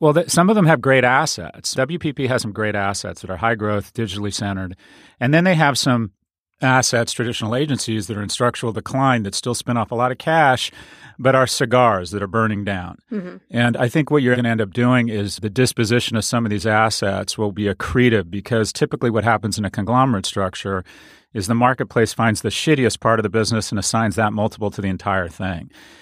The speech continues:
Speaker 1: So where you have some incredible businesses at W P P, they all get assigned the same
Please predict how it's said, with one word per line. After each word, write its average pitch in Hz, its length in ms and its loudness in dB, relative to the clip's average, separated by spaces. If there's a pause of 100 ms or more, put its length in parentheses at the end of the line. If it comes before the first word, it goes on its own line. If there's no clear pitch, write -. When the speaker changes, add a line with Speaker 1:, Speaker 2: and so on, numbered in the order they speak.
(200)
Speaker 1:
So 123 240 4
where 120 180 4
you 120 160 4
have 123 240 2
some 107 160 -2
incredible 120 680 0
businesses 110 540 -2
at 107 80 -4
W 107 280 -4
P 101 160 -6
P, 135 240 -2
they 107 140 2
all 117 220 2
get 110 160 -2
assigned 110 340 0
the 98 60 -2
same 104 380 -2